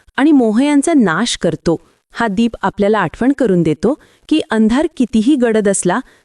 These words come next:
तरीही एक छोटीशी ज्योत त्याला हरवू शकते. ज्या घरात असा दीप जळतो,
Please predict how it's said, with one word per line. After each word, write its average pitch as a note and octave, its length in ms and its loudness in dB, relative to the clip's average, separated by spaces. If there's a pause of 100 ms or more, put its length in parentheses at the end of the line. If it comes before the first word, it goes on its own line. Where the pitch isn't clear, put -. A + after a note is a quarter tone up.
(120)
तरीही C4+ 300 2
एक E4 220 -2
छोटीशी D4+ 480 0
ज्योत G3 300 0 (360)
त्याला D4 180 0
हरवू A3 420 0
शकते. D#3+ 440 -4 (540)
ज्या D4+ 160 0
घरात E4 300 0
असा D4+ 200 -2
दीप B3 240 2
जळतो, G#3+ 420 -2